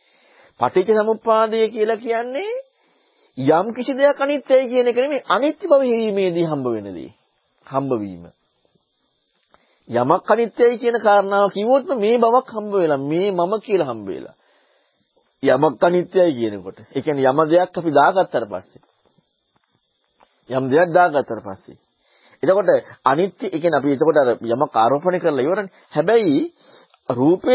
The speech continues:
කියාගෙන හොයනකොටම හම්බ වෙන්නේ, වේදනාව කියලා හොයනකොටම හම්බ වෙන්නේ අනිත්‍යක් මිස අනිත්‍ය වූ යම් කිසි දෙයක් කියන එක නෙමෙයි. එතකොට මේ කෝණය තමයි සම්පූර්ණ වෙනස් වෙන්නේ.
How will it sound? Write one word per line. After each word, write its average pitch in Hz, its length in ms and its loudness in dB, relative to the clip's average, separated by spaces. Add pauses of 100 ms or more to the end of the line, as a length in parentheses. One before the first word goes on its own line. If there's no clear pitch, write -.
(120)
කියාගෙන 240 480 2
හොයනකොටම 226 680 2
හම්බ 143 260 -2
වෙන්නේ, 101 360 -10 (100)
වේදනාව 151 640 2
කියලා 190 300 0
හොයනකොටම 240 560 2
හම්බ 131 300 -4
වෙන්නේ 104 360 -10 (360)
අනිත්‍යක් 233 640 -2 (100)
මිස 113 260 -16 (1200)
අනිත්‍ය 220 560 -2 (340)
වූ 240 240 0
යම් 247 260 2
කිසි 254 200 -8
දෙයක් 240 240 -2
කියන 262 200 -10
එක 233 120 -12
නෙමෙයි. 110 320 -16 (1500)
එතකොට 190 260 0
මේ 269 180 -4
කෝණය 220 320 2
තමයි 262 240 0
සම්පූර්ණ 247 560 -4
වෙනස් 143 240 -10
වෙන්නේ. 92 320 -18